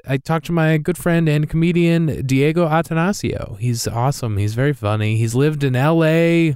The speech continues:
uh, Austin, and Michigan. As far as I know, I don't <laughs> think he's lived anywhere else. I guess I didn't really ask, so it's probably irresponsible on my part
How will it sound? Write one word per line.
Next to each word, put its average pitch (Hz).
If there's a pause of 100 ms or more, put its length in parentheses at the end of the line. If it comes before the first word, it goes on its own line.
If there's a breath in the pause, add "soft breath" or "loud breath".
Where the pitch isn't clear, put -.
(220)
uh, 131
Austin, 160 (600)
and 123
Michigan. 117
As -
far 127
as 113
I 127
know, 113
I 98
don't 113
<laughs> -
think -
he's 110
lived 110
anywhere 101
else. 107
I 101
guess 104
I -
didn't 104
really 104
ask, 123 (180)
so -
it's 107
probably 110
irresponsible 147
on 135
my 147
part 147